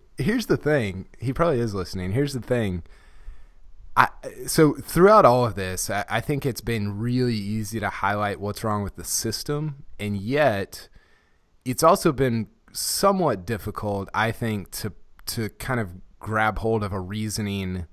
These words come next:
for why Oklahoma State should definitely be in the tournament.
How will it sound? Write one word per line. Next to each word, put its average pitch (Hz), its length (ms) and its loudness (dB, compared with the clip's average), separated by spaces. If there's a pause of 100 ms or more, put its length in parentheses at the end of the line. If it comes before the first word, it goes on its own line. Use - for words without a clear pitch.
(440)
for 123 140 -2
why 113 200 4
Oklahoma 110 300 -2
State 104 280 -4
should 95 360 -8
definitely 95 580 -4
be 87 160 -8
in 85 140 -8
the 78 80 -10
tournament. 80 500 -12